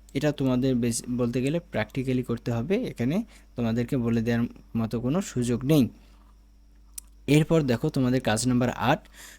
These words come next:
সম্মেলন বা অনুষ্ঠানে তোমাদের উপস্থাপনা বিষয়ক একটি প্রচারণা নোটিশ স্কুলের Google সাইটে প্রকাশ করো অথবা ধাপসমূহ খাতায় লেখো। তো দেখো, এখন, আহ, আমি তোমাদেরকে কাজ আট, কাজ নয় এবং কাজ দশ,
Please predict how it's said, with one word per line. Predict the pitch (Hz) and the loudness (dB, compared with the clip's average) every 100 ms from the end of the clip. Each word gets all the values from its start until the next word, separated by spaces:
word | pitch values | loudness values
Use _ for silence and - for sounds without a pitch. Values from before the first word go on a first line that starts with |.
| - | -8
সম্মেলন | - 135 143 151 160 156 | 0 2 4 4 4 4
বা | 156 | 4
অনুষ্ঠানে | 123 139 139 151 156 | 4 2 2 0 0
তোমাদের | 147 127 131 123 | 0 2 2 0
উপস্থাপনা | 120 147 - 127 147 147 | 0 0 0 -2 -2 0
বিষয়ক | 131 120 135 | 0 0 -2
একটি | 117 - | -4 -4
প্রচারণা | 131 123 117 135 135 139 | -4 -4 0 2 2 2
নোটিশ | 127 120 151 147 - - | 2 2 0 -4 -6 -4
স্কুলের | 123 - 135 147 151 - - - | -2 0 2 2 -2 -8 -20 -4
Google | 131 127 147 | 0 2 2
সাইটে | - 135 151 | 2 0 -2
প্রকাশ | 135 117 135 - | -4 -2 -2 0
করো | 139 156 | -2 0
অথবা | 113 - 131 196 240 - - - - | 0 -2 0 0 -2 -10 -20 -20 -6
ধাপসমূহ | 120 117 - 147 165 | -2 0 0 0 -2
খাতায় | - 131 131 | -4 0 2
লেখো। | 127 - 113 - - - - | 2 0 -8 -12 -20 -14 -4
তো | 151 | 0
দেখো, | 147 180 226 - - - - - | 0 0 -4 -6 -20 -20 -20 -8
এখন, | - 120 160 160 156 - | -6 -2 -2 -2 -4 -4
আহ, | 117 113 113 107 - | -4 -2 -2 -4 -4
আমি | 120 131 | -2 0
তোমাদেরকে | 139 139 139 131 156 | 2 2 2 0 0
কাজ | 127 117 117 - | 2 2 2 -2
আট, | 120 135 - - | 0 0 -4 -4
কাজ | 113 113 120 | 0 0 0
নয় | 120 131 | 2 2
এবং | 123 131 | 0 -2
কাজ | 113 113 - | 0 -2 -2
দশ, | 117 123 170 - | 0 0 0 -4